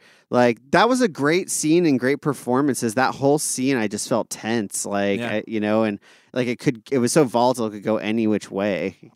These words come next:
Speaker 1: And, and with Keanu Reeves just kinda hanging out, like, just kind of experiencing this weird moment <laughs> of this, you know, family reunion.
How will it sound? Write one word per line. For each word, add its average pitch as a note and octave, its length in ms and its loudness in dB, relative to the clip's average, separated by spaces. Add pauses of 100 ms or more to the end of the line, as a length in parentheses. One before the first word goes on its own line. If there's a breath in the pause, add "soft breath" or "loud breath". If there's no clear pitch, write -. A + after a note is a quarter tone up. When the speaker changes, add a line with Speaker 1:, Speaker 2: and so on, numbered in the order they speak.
(120)
Speaker 1:
And, A2+ 300 -2
and A2+ 340 -4
with A#2+ 160 -4
Keanu B2 360 -2
Reeves A2+ 220 -2
just A2+ 180 -4
kinda G#2+ 300 -6 (360 soft breath)
hanging G2+ 440 -8
out, G2+ 380 0
like, F#2+ 300 -4
just - 200 -6
kind G#2 260 -4
of G2 120 -6
experiencing G#2+ 1000 -4
this F#2+ 200 -8
weird G2 480 -8
moment F#2+ 580 -8
<laughs> F#3+ 120 0
of D#3 280 2
this, A#2+ 340 -2
you A#2 100 -4
know, G#2+ 120 -2
family G#2 500 -4
reunion. G2 720 -6